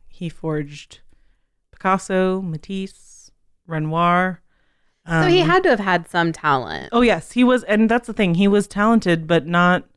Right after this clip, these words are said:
Speaker 1: he, and he still would continue to do his own paintings.
Speaker 2: Right.
Speaker 1: But they just never fetched the same as selling a <laughs> Picasso.
Speaker 2: Sure.
Speaker 1: So, so, and he,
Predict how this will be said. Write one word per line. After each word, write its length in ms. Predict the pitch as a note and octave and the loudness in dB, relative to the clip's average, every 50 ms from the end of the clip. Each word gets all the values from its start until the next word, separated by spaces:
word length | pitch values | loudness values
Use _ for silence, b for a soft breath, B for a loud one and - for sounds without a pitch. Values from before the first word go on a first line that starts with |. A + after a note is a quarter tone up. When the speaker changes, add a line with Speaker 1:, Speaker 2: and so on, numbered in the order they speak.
| _ _ _ _ _ _ _ _ _ _ _ _ - | _ _ _ _ _ _ _ _ _ _ _ _ -4
Speaker 1:
he, 280 | - G#3+ G#3 D#3+ - _ _ _ _ _ _ _ _ _ _ _ _ _ _ _ _ _ _ _ _ - | -2 -2 -2 -2 -6 _ _ _ _ _ _ _ _ _ _ _ _ _ _ _ _ _ _ _ _ -2
and 100 | G3 G#3 | 2 4
he 100 | A3 G#3+ | 4 4
still 300 | G3+ - - A3+ A3+ A3 | 2 0 0 2 2 2
would 180 | G#3 A3 F#3+ E3+ | 2 0 -2 -2
continue 460 | - F#3 F#3 - G3 F#3 F#3 F#3+ F#3+ | -4 -8 -6 -4 -2 -2 0 0 -2
to 80 | F3+ F3+ | -2 -2
do 220 | D#3 E3 E3 E3 | -2 0 0 2
his 140 | E3+ E3+ D#3+ | 0 0 -2
own 160 | D#3+ D#3+ D#3+ D#3 | -2 -2 -2 -4
paintings. 760 | - D#3 D#3 D#3+ - F#3+ G3+ G#3 A3 A#3 A#3+ A3+ - - - _ _ | -6 -6 -8 -6 -6 -4 -4 -2 0 0 0 -2 -4 -14 -20 _ _
Speaker 2:
Right. 300 | - F3+ E3+ E3 E3 D3+ | -8 -6 -4 -2 0 0
Speaker 1:
But 100 | F3+ D3+ | 0 0
they 160 | - F3 F3+ | 2 0 0
just 380 | E3 D3+ F#3 F#3+ F3+ E3+ - - | 0 0 0 0 0 0 -2 -4
never 400 | E3+ E3 E3 E3 D#3+ F3 E3+ D#3+ | -4 -2 -2 0 0 0 0 0
fetched 720 | - - - E3 D#3 D3+ - - - - - - - - - _ _ _ _ _ _ _ _ _ _ | -2 -4 -4 -2 -2 -2 -2 -6 -12 -14 -14 -14 -16 -20 -20 _ _ _ _ _ _ _ _ _ _
the 160 | D#3 E3 E3 | -4 -4 -4
same 460 | D#3 - - F3+ E3+ E3+ E3 E3 E3 | -4 -2 -4 -2 0 0 0 0 -2
as 500 | - - D#3 D#3 D3+ D3+ D3 D3 D3+ - - _ - | -4 -4 -4 -2 -2 -2 -4 -6 -12 -18 -20 _ -20
selling 420 | - - - D#3+ D#3 D#3+ D#3+ E3 | -12 -4 -2 0 0 0 0 -2
a 80 | D3+ C3+ | -4 -6
<laughs> 80 | - | -8
Picasso. 840 | D3+ - - - G3+ G3 - - - - - E3 - - G#3+ - G#3+ G#3 | -12 -16 -14 -12 -12 -12 -8 -8 -8 -4 -4 -4 -4 -4 -2 -4 -4 -4
Speaker 2:
Sure. 600 | - - - - C4+ E4 C#4+ D#3+ C#3 D3+ A#2+ - | -4 -6 -2 0 2 2 2 2 2 0 0 0
Speaker 1:
So, 240 | G3 F#3+ F3 E3+ E3 B B B B B B B B B B B B _ _ _ | 2 2 2 2 2 B B B B B B B B B B B B _ _ _
so, 300 | - - G#3+ G3 F#3 F3+ | -6 -2 0 2 2 2
and 200 | - F#3+ F#3+ G3 | 2 2 2 2
he, 440 | F#3 - G3+ G3 F#3+ F#3+ F#3 F3+ | 2 2 0 2 2 2 0 0